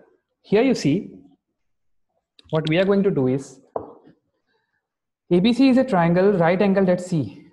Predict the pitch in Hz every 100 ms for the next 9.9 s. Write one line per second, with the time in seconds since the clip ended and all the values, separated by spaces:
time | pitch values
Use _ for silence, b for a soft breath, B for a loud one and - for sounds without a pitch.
0 | - 131 143 147 156 165 160 160 170 156
1 | 160 160 160 165 180 226 - - _ _
2 | _ 170 170 175 240 240 220 214 196 196
3 | 202 202 196 - 147 160 196 - 165 -
4 | 147 135 - 170 170 - 143 180 190 202
5 | 196 156 160 190 202 170 165 143 165 170
6 | 165 127 180 - 143 180 - 139 139 -
7 | 214 208 - - 165 165 196 175 143 131
8 | 123 - _ _ _ _ _ _ _ _
9 | _ _ 220 208 214 202 226 202 -